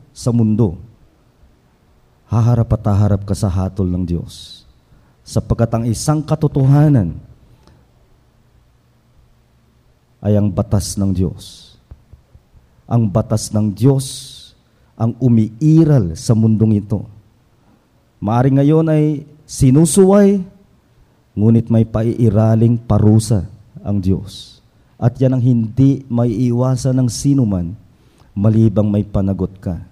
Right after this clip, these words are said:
At ang tanging panagot ay ang krus ni Jesucristo. Alam ninyo kung bakit?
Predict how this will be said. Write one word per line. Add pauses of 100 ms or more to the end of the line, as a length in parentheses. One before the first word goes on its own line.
(360)
At
ang
tanging
panagot (1700)
ay
ang
krus
ni
Jesucristo. (480)
Alam
ninyo
kung
bakit?